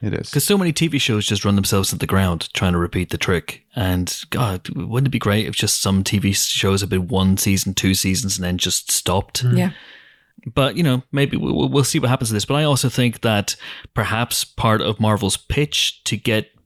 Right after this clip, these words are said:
Speaker 2: big name movie star actors to do things like this, you know, it's just, you say to Paul Bettany and Elizabeth Olsen and Anthony Mackie and Sebastian Stan and Tom Hiddleston and Oscar Isaac, people like that, you go, "Yeah, it's T V, but it's just one season."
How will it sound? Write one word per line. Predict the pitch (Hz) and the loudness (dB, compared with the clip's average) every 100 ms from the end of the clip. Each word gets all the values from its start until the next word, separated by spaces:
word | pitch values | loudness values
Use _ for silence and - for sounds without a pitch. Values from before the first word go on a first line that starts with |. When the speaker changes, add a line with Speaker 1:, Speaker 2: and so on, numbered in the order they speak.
| _ - | _ -2
Speaker 2:
big | 147 156 156 | 0 0 0
name | 131 147 135 117 | 0 2 4 4
movie | 127 127 117 | 4 2 0
star | 127 113 - | 2 0 0
actors | 117 131 117 104 - | -2 0 0 0 0
to | - 104 | 2 2
do | 98 131 185 | 2 2 2
things | 160 - 110 101 | 0 0 0 2
like | 95 90 | 0 0
this, | 90 - - - - - - | 0 0 -2 -6 -16 -16 -2
you | 123 | 2
know, | 98 95 | 2 0
it's | - - | -2 0
just, | 104 107 | 0 0
you | 107 | 0
say | - 170 | 2 2
to | 151 | 0
Paul | 117 107 | 0 2
Bettany | 98 95 95 | 2 0 2
and | 95 | 2
Elizabeth | 95 - 95 | 2 0 0
Olsen | 95 - 98 | 0 0 2
and | 92 95 | 2 2
Anthony | 98 101 | 0 0
Mackie | 95 95 - 95 | 0 0 -2 -2
and | 87 87 - - - - | -2 -6 -14 -16 -18 -6
Sebastian | - 110 104 113 | -2 0 0 -2
Stan | 104 110 107 101 | 0 2 2 2
and | 98 | 0
Tom | 120 107 | 2 2
Hiddleston | 117 113 - 110 | 2 0 0 2
and | 110 | 4
Oscar | 113 - 104 | 2 0 0
Isaac, | 107 113 110 | 2 2 0
people | 127 - | -2 2
like | 101 98 | 0 2
that, | 104 - | 0 0
you | 110 | 0
go, | 113 107 107 | 2 2 0
"Yeah, | 175 220 | 0 0
it's | - - | 0 -2
T | - 156 | 0 0
V, | 165 175 117 | 2 2 0
but | 110 | 0
it's | 104 | 0
just | - 104 | 0 0
one | 107 113 | 2 2
season." | 107 98 90 | 2 0 -2